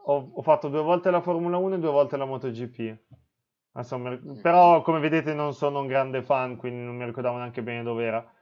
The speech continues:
Speaker 1: Ciclismo proprio per niente. Io sono più fan di sport come il calcio, come, mi piace molto la M M A. Eh, mi piace la
Speaker 2: Mm.
Speaker 1: box, eh, mi piace il basket, mi piace il football, ehm, sono più da sport di squadra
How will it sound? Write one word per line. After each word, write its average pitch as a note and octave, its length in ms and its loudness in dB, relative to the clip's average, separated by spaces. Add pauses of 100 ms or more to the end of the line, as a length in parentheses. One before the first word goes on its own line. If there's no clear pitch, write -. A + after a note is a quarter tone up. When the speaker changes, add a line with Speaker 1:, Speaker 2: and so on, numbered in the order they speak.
(280)
Speaker 1:
Ciclismo E3+ 520 2
proprio C#3 220 -2
per C3 160 0
niente. A#2 500 -6
Io C#3+ 320 2
sono C3+ 240 -8
più C3 640 0
fan B2+ 340 0
di A#2 120 -6
sport B2 420 0
come A#2 180 -6
il A2+ 80 -6
calcio, C3+ 720 2
come, A#2+ 320 -6
mi A#2+ 100 -8
piace C3 220 -2
molto C3+ 280 -4
la B2+ 120 2
M B2+ 100 -6
M B2 140 -8
A. B2 320 -6 (960)
Eh, A#2 440 2
mi A#2 100 -4
piace B2 220 -2
la A#2+ 80 4
Speaker 2:
Mm. A#2+ 40 -2
Speaker 1:
box, C3 520 4
eh, B2+ 680 2
mi A#2+ 160 -6
piace A#2 220 -6
il A2+ 60 -4
basket, B2+ 720 -2
mi A#2+ 140 -6
piace A2+ 240 -8
il G#2 60 -6
football, A#2+ 680 -6
ehm, A#2 800 -2
sono B2+ 160 -6
più C3 100 -8
da B2+ 80 -2
sport B2 540 0
di A2+ 140 -6
squadra C3+ 760 2